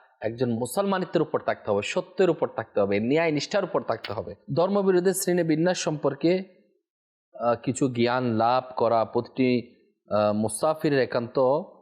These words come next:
কর্তব্য দায়িত্ব। এ সম্বন্ধে লক্ষ্য করলে দেখা যায় ধর্মভীরু,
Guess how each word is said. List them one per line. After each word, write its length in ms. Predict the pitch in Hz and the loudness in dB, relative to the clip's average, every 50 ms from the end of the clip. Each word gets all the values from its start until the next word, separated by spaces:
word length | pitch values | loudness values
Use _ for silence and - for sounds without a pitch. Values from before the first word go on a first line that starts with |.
| _ _ _ _ _ _ _ _ _ _ _ _ _ _ _ _ _ _ _ _ _ _ _ _ _ - | _ _ _ _ _ _ _ _ _ _ _ _ _ _ _ _ _ _ _ _ _ _ _ _ _ -4
কর্তব্য 460 | - 139 - - - 165 165 165 170 | -2 -2 -2 0 -2 -2 0 0 0
দায়িত্ব। 360 | 147 131 110 101 - - 101 95 - - _ _ _ _ _ _ _ _ _ _ _ _ _ _ _ _ _ _ _ _ _ _ _ _ _ _ _ _ _ _ _ _ _ _ _ _ _ _ _ - | 0 0 -2 -4 -6 -10 -12 -12 -12 -16 _ _ _ _ _ _ _ _ _ _ _ _ _ _ _ _ _ _ _ _ _ _ _ _ _ _ _ _ _ _ _ _ _ _ _ _ _ _ _ -2
এ 80 | 139 151 | -2 0
সম্বন্ধে 360 | - 196 185 185 185 180 185 | 0 0 0 0 0 0 2
লক্ষ্য 280 | 160 143 135 - 170 | 2 0 0 2 0
করলে 140 | 175 175 170 | 2 2 2
দেখা 260 | 147 143 135 - 165 | 2 0 0 0 0
যায় 220 | 143 139 139 156 160 - - - _ _ _ _ _ _ - 113 113 107 | 0 2 0 0 -2 -6 -14 -20 _ _ _ _ _ _ -14 -10 -8 -6
ধর্মভীরু, 720 | 117 117 147 156 165 175 180 185 175 143 127 107 98 90 | -4 0 0 0 0 2 0 0 0 0 0 0 -2 -4